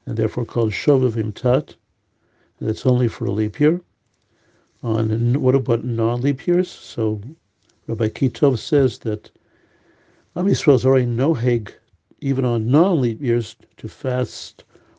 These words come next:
on the Thursdays before Shovavim. Shmot Va'era Bo B'Shalach Yitro Mishpatim.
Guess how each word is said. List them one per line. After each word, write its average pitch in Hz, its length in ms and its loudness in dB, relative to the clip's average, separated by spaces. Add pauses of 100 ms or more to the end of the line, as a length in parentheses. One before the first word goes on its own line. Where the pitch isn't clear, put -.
(140)
on 117 200 2
the 110 100 4
Thursdays 127 500 2
before 113 300 -4
Shovavim. 107 640 2 (540)
Shmot 120 580 -2
Va'era 120 720 2 (120)
Bo 127 480 0
B'Shalach 113 680 0
Yitro 127 440 -2
Mishpatim. 156 720 0